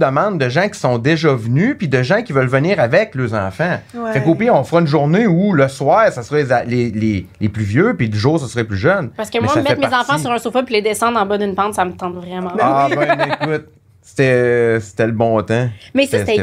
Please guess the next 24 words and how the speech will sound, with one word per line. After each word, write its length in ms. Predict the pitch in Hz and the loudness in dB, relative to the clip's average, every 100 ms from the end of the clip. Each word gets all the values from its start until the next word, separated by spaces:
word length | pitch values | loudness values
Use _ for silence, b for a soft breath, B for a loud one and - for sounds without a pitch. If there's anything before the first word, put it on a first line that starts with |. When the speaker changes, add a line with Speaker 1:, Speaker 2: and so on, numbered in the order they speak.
| 262 | 2
Speaker 3:
écœurant, 280 | 233 226 | 2 0
là. 160 | 269 214 | 0 -2
Du 140 | 208 | -2
monde 240 | 233 277 349 | 0 0 0
qui 360 | - 262 240 | -2 -2 -2
saurait 400 | - - 220 208 | -4 -2 0 0
pas 140 | 202 269 | 2 0
c'est 180 | 240 202 | 0 -2
quoi, 240 | 233 240 | 0 0
c'est 160 | 277 226 | 0 -4
que 100 | 240 | -6
tu 240 | 233 - 233 | -8 -4 0
demandais 400 | 226 220 220 285 | 2 2 4 4
aux 100 | 254 | 4
gens 180 | 233 254 | 2 2
de 220 | 214 196 | 2 2
venir 200 | 220 247 | -2 -6
puis 80 | - | -4
de 140 | 202 196 | 0 0
descendre 500 | 185 202 226 247 226 | 0 0 0 -2 -2
une 120 | 190 | -4
piste 280 | 214 233 208 | -2 0 2
de 100 | 202 | 0
ski 480 | 202 - 240 294 | -2 -6 -4 -4